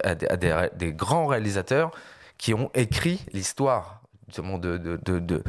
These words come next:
de comment raconter une histoire grâce au focal. Et c'est vrai que c'est quelque chose où, où, au final, tu parlais tout à l'heure de, de sortie de certaines focales. La focale, pour moi, c'est, c'est là où je pense qu'il y a un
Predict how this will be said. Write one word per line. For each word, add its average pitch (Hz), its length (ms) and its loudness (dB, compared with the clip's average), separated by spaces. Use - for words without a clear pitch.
de 98 80 -2
comment 135 320 0
raconter 123 480 0
une 104 100 -2
histoire 135 500 -2
grâce 113 460 2
au 104 80 0
focal. 82 420 -2
Et - 60 -2
c'est - 140 -2
vrai 139 140 0
que - 60 -4
c'est 117 100 -2
quelque - 180 -8
chose 127 220 0
où, 101 60 -2
où, 78 760 -12
au 110 40 -10
final, 123 280 0
tu 107 120 -8
parlais 95 200 2
tout - 120 0
à - 20 6
l'heure 101 140 2
de, 95 100 2
de 87 140 2
sortie - 300 -2
de - 40 -6
certaines 87 300 -4
focales. 123 340 0
La 98 160 4
focale, 123 440 2
pour 101 140 -4
moi, 107 380 2
c'est, - 280 -6
c'est - 220 -4
là 131 180 2
où 120 220 0
je - 80 -4
pense 120 160 0
qu'il - 140 -2
y 104 40 4
a 98 60 2
un 101 100 0